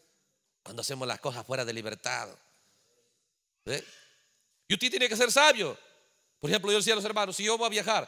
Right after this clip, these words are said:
y de repente toda la noche, y de repente to-, el viaje es tan largo y voy a estar cansado en el culto,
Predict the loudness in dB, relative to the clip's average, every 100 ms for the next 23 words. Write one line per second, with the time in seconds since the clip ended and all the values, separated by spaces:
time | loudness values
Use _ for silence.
0 | -6 -6 -2 -2 0 -2 -2 -6 -4 0
1 | 2 2 2 -2 -6 -6 -6 -8 -10 -14
2 | -12 -8 -2 -2 -2 -4 -2 0 0 2
3 | 0 -2 -2 -2 -2 2 2 2 -2 -6
4 | -10